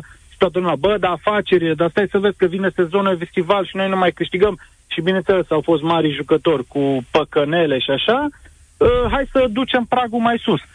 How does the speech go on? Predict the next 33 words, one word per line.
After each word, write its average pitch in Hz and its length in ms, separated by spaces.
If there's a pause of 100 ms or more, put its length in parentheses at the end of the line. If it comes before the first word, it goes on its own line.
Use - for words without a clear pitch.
Și - 220 (280)
anul 185 400
celălalt, 226 600
mai 240 320
în 214 80
urmă, 175 240
adu-ți 226 280
aminte 240 420
când 226 180
a 220 60
fost 247 180
cazul 240 300
cu 233 120
Timișoara. 226 540
Timișoara 175 580
s-a 180 80
închis 247 360 (380)
și - 120
când 240 160
a 240 80
fost 240 180
cazul 240 280
la 233 180
București, 240 560 (260)
"Păi 165 220
știți 202 220
că 196 100
noi 190 140
aici 196 280
producem 185 580
bani, 175 360
că - 120
aici 151 160